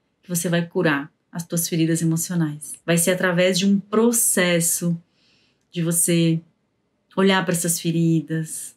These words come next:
ressignificar tuas perdas, entender de quantas separações a gente tá falando, porque tem a separação dessa pessoa, mas uma separação, ela traz à tona outras separações, outros processos de abandono,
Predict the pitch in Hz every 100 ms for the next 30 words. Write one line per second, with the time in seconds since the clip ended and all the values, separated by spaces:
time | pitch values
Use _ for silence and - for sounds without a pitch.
0 | _ 196 170 190 196 170 180 175 170 170
1 | 165 - 165 165 156 160 160 156 - 202
2 | 196 196 190 180 208 208 170 - _ _
3 | _ _ _ _ 165 170 - 233 226 185
4 | - - - 214 208 196 175 - 196 196
5 | 170 165 170 165 165 165 165 165 170 175
6 | 170 175 - _ - - 170 165 165 180
7 | 180 175 180 175 175 190 196 196 196 196
8 | 170 170 196 202 165 160 160 - - 202
9 | 202 190 175 165 165 - 202 214 180 170
10 | 190 202 233 202 175 190 202 208 180 -
11 | - 196 262 254 - 185 - 170 165 165
12 | - 165 156 156 - - - 180 214 226
13 | - - 180 - 170 170 175 180 165 165
14 | 151 160 180 165